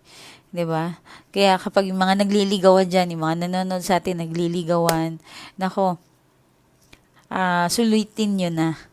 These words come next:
Yan yung stage na dating pa lang kayo. Nagkakakilala, pero alam nyo, sa, sa totoo lang, makikilala ninyo yung person ninyo kapag makasama nyo na sa isang bubong.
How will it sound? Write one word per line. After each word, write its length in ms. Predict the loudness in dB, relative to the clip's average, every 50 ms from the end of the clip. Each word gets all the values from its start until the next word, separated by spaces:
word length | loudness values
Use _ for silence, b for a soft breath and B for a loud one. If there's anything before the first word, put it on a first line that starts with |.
| _ _ B B B B B -2
Yan 160 | 0 0 0
yung 160 | 0 0 0
stage 480 | -2 0 0 0 0 0 -2 -2 2 2
na 80 | 2
dating 480 | 2 4 0 0 0 -4 -6 -8 -4 -2
pa 80 | -2
lang 160 | -2 -2 -4 -6
kayo. 400 | -8 -8 -8 -8 -6 -8 -10 -12 _ _ b b b b b b b _ -10
Nagkakakilala, 1040 | -10 -4 -2 -2 -2 -2 -4 -6 -4 -4 -2 -2 0 0 0 0 0 0 0 2 4
pero 240 | 2 4 4 4
alam 320 | 2 0 0 -2 -4 -4 -6
nyo, 160 | -6 -6 -6
sa, 400 | -6 -6 -4 -4 -4 -4 -4 -2
sa 160 | -4 -4 -2
totoo 320 | -2 -4 -4 -2 -4 -2 -2
lang, 320 | -2 -2 -4 -4 -8 -12 B B B B B B B -2
makikilala 640 | 0 2 2 0 2 2 2 6 6 6 6 4 2
ninyo 480 | 0 -2 -4 -4 -4 -4 -4 -6 -6
yung 60 | -6 -4
person 400 | -2 -2 -2 -2 -4 -6 -6 -6
ninyo 240 | -6 -6 -6 -8 -6
kapag 320 | -6 -8 -6 -4 -6 -6
makasama 560 | -6 -8 -6 -6 -8 -6 -6 -6 -6 -6 -6
nyo 240 | -8 -6 -6 -8 -6
na 120 | -6 -8 -8 -8 b b b b b b b _ _
sa 160 | -10 -6 -6
isang 320 | -6 -6 -6 -6 -6 -6 -6
bubong. 480 | -8 -8 -8 -8 -8 -8 -10 -14 -16